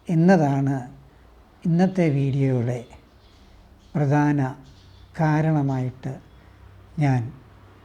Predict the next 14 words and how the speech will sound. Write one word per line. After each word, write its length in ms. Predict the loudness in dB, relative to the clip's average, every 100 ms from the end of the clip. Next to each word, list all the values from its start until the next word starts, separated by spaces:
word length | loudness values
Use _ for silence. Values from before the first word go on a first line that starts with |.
| -20 -20 -16 -4
കണക്ക് 300 | 0 0 -2 -4
കൂട്ടുന്നത്. 480 | -4 -8 -8 -10 -14 -20 -20 -20 -20 -20 -20 -20 -20 -20 -6 2
ആ 20 | 4 6
മൂന്നാമതൊരാൾ 840 | 6 6 6 6 4 4 2 0 -4 -12 -20 -20 _ -20 -20 _ _ 0
നമ്മുടെ 220 | 2 4 4
വീട്ടിലുള്ളവർ 560 | 2 2 2 4 4 2
തന്നെ 180 | 2 2
ആയിരിക്കാം. 420 | 0 -4 -8 -12 -12 -20 -20 -20 -20 -20 -20 -20 -20 -20 -20 -20 -20 -20 -20 -20 -12 -10
അച്ഛനായിരിക്കാം, 840 | -2 2 4 2 0 -2 0 2 2
അമ്മയായിരിക്കാം, 760 | 2 2 2 2 0 -2 -4 -4 -6 -16 -20 -20 -16 -8
സഹോദരരായിരിക്കാം, 880 | -2 2 4 4 2 2 2 0 0 2
ബന്ധുക്കളായിരിക്കാം, 920 | 2 2 2 0 0 -2 -4 -4 -4 -8 -16 -20 -20 -20 -20 -14 0
അല്ലെങ്കിൽ 400 | 4 6 4 4 2 0 -6 -12 -2 2
നമ്മുടെ 400 | 4 4 4